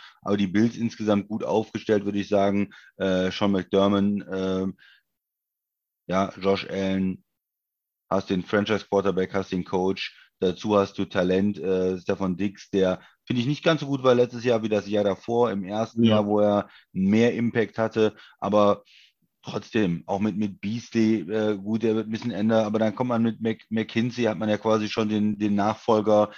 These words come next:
Speaker 1: in den Startlöchern. Gabriel Davis hat auch gerade in den, in dem Playoff-Spiel gegen Kansas City extrem gut gespielt.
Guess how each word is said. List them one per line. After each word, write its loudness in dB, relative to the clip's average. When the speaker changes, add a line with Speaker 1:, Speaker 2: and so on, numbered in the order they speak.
Speaker 1:
in -4
den 2
Startlöchern. 0
Gabriel 0
Davis -2
hat -4
auch -8
gerade -6
in -2
den, 0
in -4
dem 0
Playoff-Spiel -2
gegen -2
Kansas -6
City -6
extrem -4
gut -6
gespielt. -4